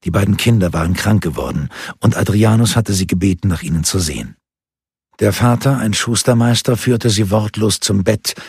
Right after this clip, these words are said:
in dem die beiden Jungen lagen. Sie waren etwa fünf und sechs Jahre alt und klammerten sich krampfhaft ans Leben, obwohl sie hohes Fieber litten und jeweils mehrere dicke Beulen am Hals und unter den Achseln hatten.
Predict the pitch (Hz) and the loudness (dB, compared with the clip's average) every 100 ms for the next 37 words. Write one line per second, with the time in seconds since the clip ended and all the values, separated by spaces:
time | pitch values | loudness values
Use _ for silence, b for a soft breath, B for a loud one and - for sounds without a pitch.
0 | B B _ - - 95 90 90 90 90 | B B _ -8 -2 0 0 0 0 0
1 | 85 90 85 82 78 65 - - _ _ | 0 0 0 -2 -4 -6 -10 -12 _ _
2 | _ _ _ _ _ - 78 78 82 - | _ _ _ _ _ -10 -6 -4 -4 -6
3 | 78 - 98 90 - - 85 80 - 82 | -10 -4 -2 -2 -6 -8 -6 -6 -4 -4
4 | 80 80 85 87 - B B B 98 - | -4 -4 -6 -8 -12 B B B -8 -2
5 | 107 113 117 - 92 92 - 92 117 117 | 0 2 2 0 -2 -4 -4 -2 0 0
6 | - 90 - 90 - 98 107 92 85 B | -4 -8 -6 -4 -2 0 0 0 -4 B
7 | B B - 95 139 147 107 92 123 107 | B B -2 2 4 4 2 0 0 0
8 | - - 139 98 82 82 - 82 B B | -2 -2 -2 0 -2 -4 -4 -6 B B
9 | - 90 107 104 98 - 107 127 113 101 | -4 0 2 2 0 0 2 2 2 0
10 | 95 117 - 95 87 110 110 190 85 110 | 0 0 0 0 2 4 4 2 0 2
11 | 113 104 - - B B B - 123 - | 2 2 -2 -4 B B B 0 0 0
12 | 101 107 98 - - - 78 - - - | -2 0 0 -2 -4 -2 -2 -4 -8 -16
13 | - | -20